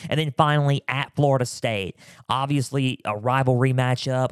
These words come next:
obviously a tough game. You know, you gotta go into Tallahassee to face a possibly red-hot Jordan Travis and Johnny Wilson, that connection there. And then you got Jared Verse on the other end.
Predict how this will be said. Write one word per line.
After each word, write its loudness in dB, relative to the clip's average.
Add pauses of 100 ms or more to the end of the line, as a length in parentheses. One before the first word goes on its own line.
obviously 0
a 0
tough -4
game. -2
You -6
know, -2
you -2
gotta 0
go 2
into -2 (140)
Tallahassee 0
to 2
face -2 (340)
a -4 (140)
possibly 2
red-hot 0
Jordan 0
Travis -2
and -4 (180)
Johnny -4
Wilson, -2
that -4
connection -4
there. 0
And -2
then 0
you -2
got 0
Jared 0
Verse 4
on 0
the 0
other 0
end. -2